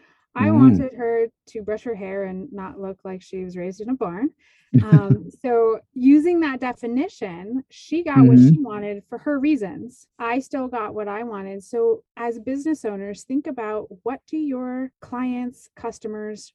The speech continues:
Speaker 1: really, really want? And how can you present your copy in a way that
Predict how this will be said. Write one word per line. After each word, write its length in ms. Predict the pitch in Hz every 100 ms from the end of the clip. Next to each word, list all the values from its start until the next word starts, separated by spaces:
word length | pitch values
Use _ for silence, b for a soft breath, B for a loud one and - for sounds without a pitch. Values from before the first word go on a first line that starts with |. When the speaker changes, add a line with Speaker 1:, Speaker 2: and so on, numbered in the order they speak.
| _
Speaker 1:
really, 400 | 202 226 254 247
really 340 | 226 220 220
want? 540 | 202 175 185 156 _ _ _
And 120 | 190 185
how 260 | 208 214
can 180 | - 254
you 120 | 240
present 840 | - - 208 190 202 196 185 - _ _ _ _ _
your 340 | 202 202 202 202
copy 640 | - 226 220 208 185 180
in 120 | 190 190
a 80 | 190
way 400 | 190 190 190 190
that 300 | 185 185 -